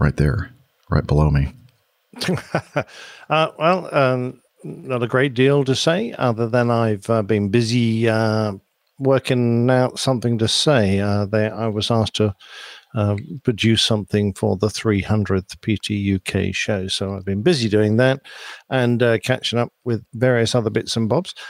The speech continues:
Speaker 2: I do have some plain tales waiting to be published, and Jeff is kind enough to upload them. I've d-, put a few up, but I have some more to do. So please, uh, bear with me while I get those done. Uh, and the only other thing I'm gonna mention is that I got a lovely book,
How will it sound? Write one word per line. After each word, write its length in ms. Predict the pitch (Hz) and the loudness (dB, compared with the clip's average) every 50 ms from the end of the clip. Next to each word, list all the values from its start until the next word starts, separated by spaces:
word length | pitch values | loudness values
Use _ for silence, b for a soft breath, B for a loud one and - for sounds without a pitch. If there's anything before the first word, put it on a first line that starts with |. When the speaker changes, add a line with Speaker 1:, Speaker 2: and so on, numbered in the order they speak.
| B B - | B B -2
Speaker 2:
I 100 | 147 147 | -2 -2
do 220 | 113 - 208 240 | 2 2 2 2
have 260 | 208 226 240 226 202 - | 2 2 2 0 0 0
some 420 | - 190 180 165 160 160 156 139 | 0 0 0 0 0 0 -2 -2
plain 300 | - 185 202 190 190 170 | -2 0 0 0 -2 -2
tales 420 | - 117 98 95 107 117 117 107 | 0 0 0 2 2 0 0 0
waiting 540 | 110 107 113 120 120 123 110 117 113 117 107 | 0 2 2 2 2 2 2 2 0 0 0
to 100 | - 113 | -2 -2
be 160 | 107 120 113 | -2 -2 -4
published, 580 | 107 - 135 139 123 101 92 90 85 - - - | -2 -2 -2 -2 0 0 -2 -2 -2 -4 -6 -4
and 160 | 107 110 98 | -6 -6 0
Jeff 280 | - 143 147 143 - - | 2 2 2 2 0 -2
is 120 | 117 - | -4 -2
kind 240 | - - 123 117 107 | 0 0 0 2 2
enough 360 | 104 104 101 98 - - - - | 2 0 0 -2 -4 -10 -16 -6
to 160 | - 104 98 92 - _ _ - | -4 -4 -4 -4 -8 _ _ -6
upload 560 | 107 - - 110 120 127 135 120 113 113 117 | -6 -4 0 2 2 2 2 0 -4 -4 -2
them. 260 | 131 123 117 123 113 B B B B B B _ | 0 2 2 0 0 B B B B B B _
I've 120 | 120 110 127 | -14 -12 -12
d-, 120 | - - - | -16 -16 -4
put 140 | - 170 135 | 0 0 0
a 80 | 110 | 0
few 300 | - - - 135 131 127 | 0 2 2 4 4 4
up, 160 | 120 127 135 - - | 4 2 0 -2 -4
but 100 | 123 110 | -2 0
I 100 | 117 113 | 0 0
have 220 | 104 98 120 110 - | 0 0 -2 -4 -4
some 200 | - - 123 120 | -6 -6 -2 0
more 180 | 123 113 113 | 2 2 0
to 140 | 92 87 101 | 0 -2 -4
do. 160 | 87 95 95 92 | -2 -2 -2 -2
So 240 | - - 113 104 95 | -2 -2 -2 -2 -2
please, 500 | - - 131 135 123 117 113 104 - - | -4 -6 -6 -4 -2 -2 -2 -4 -4 -4
uh, 100 | 113 101 | -4 -4
bear 240 | 95 - 110 110 107 | -2 0 2 2 2
with 240 | 101 107 113 101 98 | 2 2 0 0 0
me 160 | 98 104 101 | -2 -2 -2
while 300 | 98 104 110 110 104 101 | -2 -2 -2 -2 0 0
I 120 | 98 101 95 | 0 -2 -2
get 260 | 90 104 104 - - | 0 -2 -2 -2 -4
those 280 | 95 98 98 92 90 | -4 -2 -2 -4 -4
done. 420 | - _ - 110 107 113 135 165 170 B B B B B B B B _ | -8 _ 0 0 2 2 2 0 -2 B B B B B B B B _
Uh, 220 | 139 135 135 143 - | 0 2 2 2 2
and 140 | 131 139 160 | 2 4 4
the 80 | 185 | 4
only 180 | 196 190 147 123 | 4 4 4 4
other 160 | 123 120 110 | 2 2 0
thing 220 | - 127 120 113 107 | 0 0 0 0 0
I'm 160 | 101 104 104 | -2 -4 -2
gonna 220 | 107 117 113 113 | -2 -2 0 0
mention 440 | 113 113 117 117 117 - - - 113 | 2 2 2 0 0 0 -2 0 2
is 140 | 120 110 - | 0 2 2
that 100 | - 113 | 0 0
I 120 | 117 120 | 0 0
got 200 | 104 - 131 123 | 0 0 2 2
a 60 | 123 120 | 4 4
lovely 460 | 120 131 139 143 139 135 127 123 113 | 4 4 4 2 2 0 0 0 -2
book, 640 | 104 92 90 90 113 113 87 - - - - - - | -4 -10 -8 0 0 0 0 0 -4 -10 -14 -14 -14